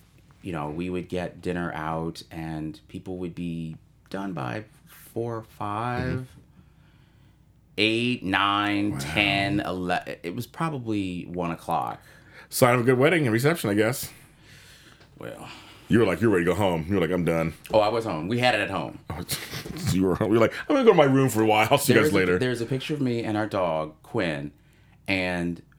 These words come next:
Speaker 1: we are both on the floor,
Speaker 2: <laughs>
Speaker 1: passed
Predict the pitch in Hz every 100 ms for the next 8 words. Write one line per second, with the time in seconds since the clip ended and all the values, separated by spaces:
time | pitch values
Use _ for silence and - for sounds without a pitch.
0 | _ - _ 95 107 104 87 90 92 98
1 | - _ 92 95 120 - 92 90 82 82
2 | 107 - 101 - - - - 78 - -
3 | - - - 120 117 113 - -